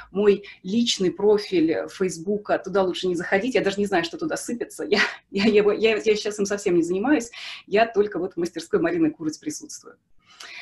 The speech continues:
А, итак, друзья, я думаю, что, э, о себе я сказала достаточно. Пойдём далее. И вот я не знаю, мне смотреть, например, в чате, я вижу, что в чат приходят сообщения. Мне надо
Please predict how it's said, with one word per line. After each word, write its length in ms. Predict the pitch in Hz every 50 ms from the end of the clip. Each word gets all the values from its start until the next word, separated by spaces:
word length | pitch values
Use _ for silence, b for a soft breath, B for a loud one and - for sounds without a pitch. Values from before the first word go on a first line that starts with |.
| B B B B B B _
А, 220 | 170 196 196 - -
итак, 240 | 269 254 311 294 262
друзья, 240 | 285 285 233 208 190
я 140 | 202 254
думаю, 220 | 247 285 254 254 254
что, 460 | - - - 247 240 233 226 220 214
э, 260 | 202 185 196 - -
о 440 | 202 202 196 196 196 190 - - 202
себе 520 | 208 - - 233 202 185 208 196 180 170
я 260 | 165 170 175 170 156 156
сказала 460 | - - - 180 160 170 160 151 156
достаточно. 680 | 151 196 196 - 294 330 330 302 - - 196 190 196 - _ _ _ _ _ _ - - - - _ _ - - - - _
Пойдём 420 | _ 175 185 165 156 190 180 185 175
далее. 480 | 214 247 294 285 254 240 220 208 208 B B B B B B B _
И 480 | - 202 208 214 214 214 208 208 208 202 170
вот 160 | 190 196 -
я 100 | 214 220
не 80 | 220 214
знаю, 180 | 196 175 165
мне 120 | 175 190 190
смотреть, 380 | - 220 214 208 - 349 339
например, 280 | 277 - - 185 175 -
в 80 | -
чате, 320 | - - 208 165 156 - 175
я 60 | 175
вижу, 160 | 208 214 196
что 180 | 190 - - -
в 40 | -
чат 200 | - 214 202 -
приходят 340 | 196 196 - 196 190 -
сообщения. 800 | - - 190 190 - - - - 330 349 330 226 185 175 165 - -
Мне 500 | 170 175 185 196 202 208 208 202 196 190
надо 560 | 190 202 233 285 302 269 233 202 185 180 175